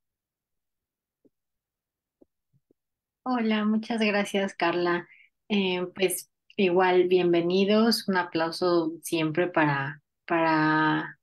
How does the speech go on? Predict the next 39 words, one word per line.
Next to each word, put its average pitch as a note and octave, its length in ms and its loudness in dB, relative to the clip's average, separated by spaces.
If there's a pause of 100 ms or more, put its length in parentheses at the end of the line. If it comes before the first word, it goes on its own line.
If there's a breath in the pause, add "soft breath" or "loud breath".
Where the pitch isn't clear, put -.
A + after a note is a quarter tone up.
el F3 160 0
grupo E3+ 380 0
de E3+ 100 2
unam D#3+ 380 -2 (100)
U D#3 140 -6
K D#3+ 100 -4 (260)
que D3 280 -2
hacen D3+ 320 -4
esto D3+ 260 -8
posible D3+ 580 0
cada D3+ 240 0
semana C#3+ 640 -4 (440 loud breath)
y E3+ 200 2
dan F3 200 0
a F3+ 100 -2
conocer D#3 540 -2
todo E3 240 0
lo D#3 200 0
que, D3 380 -8 (160)
lo E3+ 140 0
que D#3 320 0
se D3+ 100 -4
está D#3 240 -2
haciendo D#3 320 -2
aquí, D3+ 380 -2
todos D3+ 180 2
los D3 220 -4
estudiantes D3+ 580 -6
que C#3+ 140 -4
vienen C#3+ 320 0
a, - 240 -6
a D3+ 100 -4
Reino D3+ 320 2
Unido D#3 420 2
y D#3 300 -2 (140)
que D#3 100 -2
se D3+ 140 -4
pueda D#3 240 2
divulgar D3 540 2